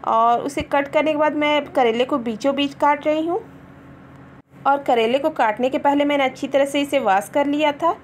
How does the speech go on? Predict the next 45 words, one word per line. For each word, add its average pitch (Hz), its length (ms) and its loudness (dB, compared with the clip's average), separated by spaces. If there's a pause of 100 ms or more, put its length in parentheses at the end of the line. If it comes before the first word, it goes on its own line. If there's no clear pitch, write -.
(560)
तो 131 140 0
इसके - 320 -4
बाद 262 140 4
मैंने 285 200 2
करेले 240 360 2
को 277 120 0
काट 214 300 0
कर 294 200 0
और 277 120 2
कुकर 240 360 -2
में 277 140 0
डालकर 277 380 0
थोड़ा 240 260 0
सा 269 160 0
पानी 214 340 -2
डालकर 269 480 0
और 277 180 2
अब 285 160 0
मैं 294 120 -4
इसे 302 220 -2
उबलने 233 400 0
के 285 100 -4
लिए 285 120 0
चढ़ा 285 320 2
दूँगी 294 320 -2 (1040)
और 240 260 4
इसे 277 240 -4
मैं 349 140 2
चार 240 340 2
व्हिसल 302 320 0
आने 285 200 2
तक 294 180 -2
पकाऊँगी। 285 540 0 (2500)
तो 214 200 4
यहाँ 214 260 0
पर 254 140 -2
मैंने 247 240 0
कुकर 240 320 -2
में 247 140 -2
डाल 196 240 2
दिया 262 220 0
है 269 100 0
सारे 269 260 2
करेले 277 380 0
को 330 200 -4